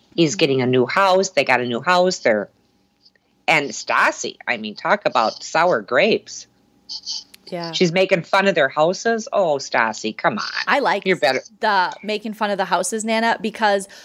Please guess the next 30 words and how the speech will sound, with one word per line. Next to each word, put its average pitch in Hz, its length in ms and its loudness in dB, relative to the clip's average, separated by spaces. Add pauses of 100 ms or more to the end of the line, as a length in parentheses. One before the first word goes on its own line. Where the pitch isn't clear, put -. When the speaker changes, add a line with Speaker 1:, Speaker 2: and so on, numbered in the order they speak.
(100)
Speaker 2:
those 226 400 2
are 214 180 2
what 202 180 0
we 208 80 -2
call 202 280 2
in 190 120 -2
L 190 220 0
A 185 140 0
McMansions. 185 800 -4
So 208 160 0
what 226 220 0
they 262 100 4
do 214 180 0
basically 185 580 0
is 190 140 0
they 196 140 0
tear 254 420 -2
down 208 480 0 (380)
the 180 240 -4 (420)
old, 262 560 4
original, 233 800 0
nice 208 480 -2
stucco 220 680 0
brick 220 560 0
houses, 277 480 2
and 214 180 0
they 208 120 -2
make 226 340 -2
these 208 300 -6 (560)
fake 262 300 2